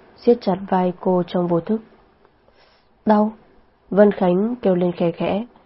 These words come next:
Lúc này anh mới ý thức được mình đang làm cô đau, vì vậy hỏi lại. "Nói anh nghe, chuyện gì?" "Là mấy bạn học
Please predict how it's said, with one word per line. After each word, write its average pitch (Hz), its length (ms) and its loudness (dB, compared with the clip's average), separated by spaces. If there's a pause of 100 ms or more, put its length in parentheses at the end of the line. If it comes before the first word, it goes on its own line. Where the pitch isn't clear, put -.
(260)
Lúc 262 160 4
này 220 240 4
anh 196 240 2
mới 185 140 2
ý 180 140 2
thức 226 220 -4
được 185 360 2
mình 175 380 2
đang 190 200 -2
làm 180 160 0
cô 185 160 0
đau, 190 280 2 (400)
vì 202 120 6
vậy 185 160 4
hỏi 175 220 -2
lại. 170 240 -4 (960)
"Nói 180 180 4
anh 185 140 4
nghe, 185 220 0 (300)
chuyện - 200 4
gì?" 175 180 0 (1600)
"Là 196 160 6
mấy 175 160 6
bạn 170 240 2
học 175 200 0